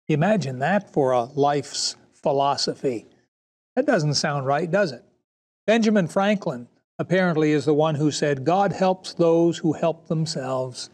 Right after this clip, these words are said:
And the idea of his words is that we look after ourselves first, and then when we do that, God then will chip in and help us as well. Now, back in nineteen eighty-nine,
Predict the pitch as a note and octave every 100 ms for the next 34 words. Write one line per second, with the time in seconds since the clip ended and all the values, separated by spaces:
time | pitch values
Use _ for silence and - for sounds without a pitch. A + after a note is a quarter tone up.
0 | _ _ _ _ _ - F3 G3 G3 F#3
1 | A#3 G#3 F3+ - F3 E3 D#3+ C#3+ C#3 D3+
2 | D3 D3+ C3+ C3+ C#3+ - D3+ C#3 F3 A3+
3 | E3+ F3 G3 G3+ F#3+ F#3 - F3+ F3 E3
4 | - F#3 F#3+ E3+ - - G3 E3 - -
5 | - _ _ _ E3 D#3+ F#3 F#3 E3+ D#3+
6 | D3+ D3+ A3 F3 D3+ D3+ - _ _ C#3+
7 | D#3+ D3+ D#3+ D#3+ C#3 D3+ D#3+ C#3 C3 -
8 | E3 D#3+ D#3 D#3 C#3 D3+ D3+ - D3+ -
9 | F#3+ D3 F3 C4+ D#3+ - _ _ - -
10 | - - _ _ D#3+ C#3+ B3 B3+ A3 E3+
11 | F3 G#3 G3 F#3+ E3+ E3 D#3+ D#3 D3 C3
12 | A2 G#2